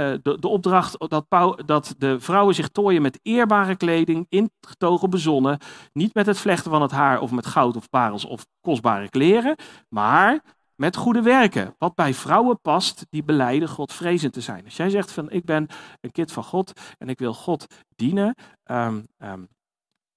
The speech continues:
dan is je man onderdanig zijn, is, eh, stap één. Ehm, want dat, dat zijn die onderdeel van die goede werken, wat bij vrouwen past die belijden Godvrezend te zijn. Een vrouw moet zich laten onderwijzen in stilheid, in alle onderdanigheid.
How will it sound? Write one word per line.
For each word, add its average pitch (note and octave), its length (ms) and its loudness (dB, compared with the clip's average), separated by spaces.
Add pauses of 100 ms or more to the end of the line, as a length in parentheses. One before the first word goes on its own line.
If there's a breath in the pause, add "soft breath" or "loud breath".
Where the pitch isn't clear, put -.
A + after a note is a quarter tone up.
(160)
dan C#3+ 180 -6
is F#3 180 -2
je A#2 80 -6
man E3 240 -4
onderdanig D3 560 -6
zijn, B2 420 -6
is, - 420 -10 (920)
eh, G#2 140 -18 (240)
stap - 300 -18
één. A#2 340 -6 (580 soft breath)
Ehm, G2+ 240 -10 (680)
want - 80 -20
dat, - 280 -4 (260)
dat - 180 -10
zijn C3+ 160 -2
die A#2+ 140 -6 (120)
onderdeel B2 380 -2
van A2 80 -14
die G#2 100 -8
goede D3 260 -2
werken, D#3+ 420 -2
wat E3+ 240 -6
bij A#2+ 180 -6
vrouwen E3 360 -2
past B2+ 320 -4
die A#2 160 -8
belijden A2 400 -4
Godvrezend F#3+ 580 -2
te C3+ 80 -8
zijn. A2 260 -8
Een - 60 -6
vrouw G3+ 260 2
moet A3 160 4
zich - 260 0 (280 loud breath)
laten D#3+ 440 4
onderwijzen G3 500 4
in E3 80 -6
stilheid, F3 480 2
in A#2+ 140 -2
alle G3+ 180 -4
onderdanigheid. B2+ 880 -2